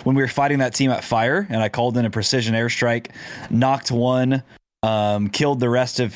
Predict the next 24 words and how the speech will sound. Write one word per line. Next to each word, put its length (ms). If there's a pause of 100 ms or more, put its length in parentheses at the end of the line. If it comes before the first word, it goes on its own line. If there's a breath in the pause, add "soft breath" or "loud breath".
(140)
his 260
three 220
teammates, 560
three 240
shots, 420
three 220
kills, 440
and 100
then 160
one 120
of 100
you 160
finished 380
the 80
last 320
guy 180
that 120
was 100
selfing 420
that 100
I 120
had 180 (260 loud breath)
originally 400
knocked. 400